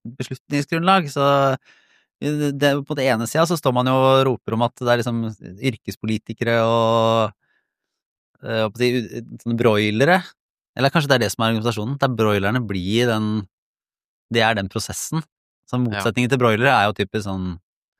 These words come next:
Speaker 1: Industri- og Næringspartiet mener jo det er bare, ja, folk som har jobbet et ordentlig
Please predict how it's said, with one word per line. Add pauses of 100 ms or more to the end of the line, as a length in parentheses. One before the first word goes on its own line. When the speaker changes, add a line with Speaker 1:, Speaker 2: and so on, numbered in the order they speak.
(1040)
Speaker 1:
Industri-
og
Næringspartiet
mener
jo
det
er
bare,
ja, (200)
folk
som
har (1000)
jobbet
et
ordentlig